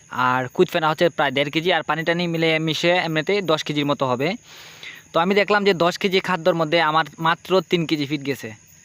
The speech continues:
তা আপনারা নিজেই চিন্তা করেন যে আমার, মানে, কতটুকু সেভ হইছে।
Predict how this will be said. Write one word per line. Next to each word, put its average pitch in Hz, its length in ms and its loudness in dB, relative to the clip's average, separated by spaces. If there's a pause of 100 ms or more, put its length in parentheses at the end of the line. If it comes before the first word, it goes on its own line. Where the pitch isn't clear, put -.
(300)
তা 139 60 0
আপনারা 185 220 0
নিজেই 214 300 4
চিন্তা 180 280 0
করেন 135 320 0 (200)
যে 143 100 -2
আমার, 156 300 2
মানে, 151 300 0 (100)
কতটুকু 180 440 2 (200)
সেভ 170 220 2
হইছে। 131 340 -4